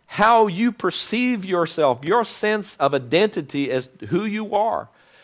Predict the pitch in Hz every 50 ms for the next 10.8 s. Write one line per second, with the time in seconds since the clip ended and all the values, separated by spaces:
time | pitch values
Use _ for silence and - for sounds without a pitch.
0 | _ _ _ _ - 151 165 147 139 143 170 160 147 131 117 113 123 120 135 165
1 | 190 233 247 - - 165 156 160 143 - - - - 202 202 170 139 127 - -
2 | 113 135 135 143 143 127 127 - - - - 190 180 147 131 117 - - 120 113
3 | - 123 110 113 156 147 104 71 - - - _ _ _ _ _ _ _ _ _
4 | _ _ _ _ _ _ _ _ _ _ _ _ _ _ _ _ _ _ _ _
5 | _ _ _ _ _ _ - _ _ _ _ _ _ _ _ - 135 175 220 214
6 | 220 - 208 233 226 202 170 165 196 - - - - - - - _ _ _ _
7 | _ _ _ _ _ _ _ - - 180 180 190 208 190 185 220 214 - - 196
8 | 196 202 175 151 135 143 165 202 - - - - - _ _ _ _ _ _ _
9 | _ _ _ _ _ _ _ _ _ _ _ _ _ _ 117 156 196 208 196 -
10 | 220 220 220 208 202 190 190 180 - - - - - - -